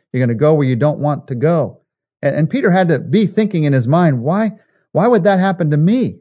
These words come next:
That's the "why me" question. "Why is this happening to me? How could God let this happen to me?" You see, "Why me" quickly turns to "poor me." No one else is having to go through this.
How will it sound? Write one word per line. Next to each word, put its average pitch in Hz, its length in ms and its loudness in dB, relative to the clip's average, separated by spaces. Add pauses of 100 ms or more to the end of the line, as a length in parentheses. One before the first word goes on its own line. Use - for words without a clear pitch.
(160)
That's 208 200 -4
the 185 100 2
"why 120 240 2
me" 107 160 0
question. 117 480 -4
"Why 170 160 2
is 226 160 0
this 190 160 2
happening 160 460 -2
to 135 60 0
me? 107 220 -2 (160)
How 185 220 -2
could 202 160 -2
God 202 320 2
let 135 160 2
this 107 160 -6
happen 104 340 -8
to 107 80 -10
me?" - 240 -12 (320)
You 131 100 -2
see, 151 200 0
"Why 202 420 2
me" 120 460 0 (160)
quickly 214 360 2
turns 180 420 2
to 147 100 -8
"poor 139 500 -2
me." 95 400 -8 (400)
No 156 220 2
one 240 180 2
else 208 320 0
is 123 60 -6
having 123 260 0
to 113 60 -2
go 104 200 0
through 98 220 -6
this. 92 460 -8